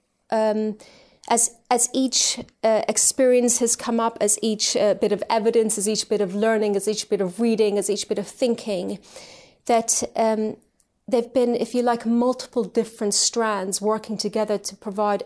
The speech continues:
a more and more and more compelling case. There have been times where I've had very deep questions, particularly, um, times where, um, through one experience of suffering or another, that feeling of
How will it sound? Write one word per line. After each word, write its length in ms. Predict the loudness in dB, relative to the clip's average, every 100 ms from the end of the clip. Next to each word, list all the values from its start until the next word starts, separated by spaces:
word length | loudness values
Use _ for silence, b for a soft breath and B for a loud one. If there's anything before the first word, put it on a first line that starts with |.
| -2
a 100 | 0
more 300 | 2 2 0
and 180 | 0
more 240 | 0 0 -2
and 160 | -2 0
more 260 | 0 0
compelling 540 | -4 -8 -6 -4 -4 -4
case. 500 | -2 -2 0 -4 -2
There 160 | 0
have 80 | 0
been 140 | -2
times 420 | -2 -2 0 0 2
where 240 | 0 0 -4 B B
I've 120 | -4
had 240 | -4 -4
very 200 | -2 -2
deep 360 | -2 -2 -4 -4
questions, 640 | -8 -6 -4 -4 -2 -4
particularly, 640 | -6 -6 -6 -4 -2 -2 -6 B B
um, 280 | -2 -2 -2
times 540 | -8 -4 -2 0 0 0
where, 340 | 0 0 -2 b b b
um, 420 | -2 0 -2 -6 -8 -6
through 300 | 0 2 2
one 200 | 2 2
experience 680 | 0 0 0 0 0 0
of 100 | -2
suffering 560 | -2 -2 -2 -4 -4 -2
or 220 | -2 -2
another, 520 | 0 0 0 0 -2
that 300 | -2 -4 -6
feeling 440 | -6 -2 -2 -2 -2
of 360 | -2 -4 -6